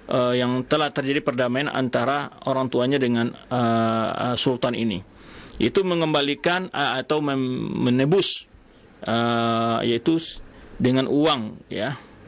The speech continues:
eh, kekuasaan, eh, itu dengan memberikan, eh, tebusan dari harta negara yang ada atau yang harta yang dimiliki khalifah. Namun hal itu ditolak oleh, eh,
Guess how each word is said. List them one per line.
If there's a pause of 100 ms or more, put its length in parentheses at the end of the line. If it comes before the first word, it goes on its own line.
(300)
eh,
kekuasaan, (800)
eh, (100)
itu
dengan
memberikan, (160)
eh,
tebusan
dari
harta
negara
yang
ada
atau
yang
harta
yang
dimiliki
khalifah. (840)
Namun (480)
hal
itu
ditolak
oleh, (1120)
eh,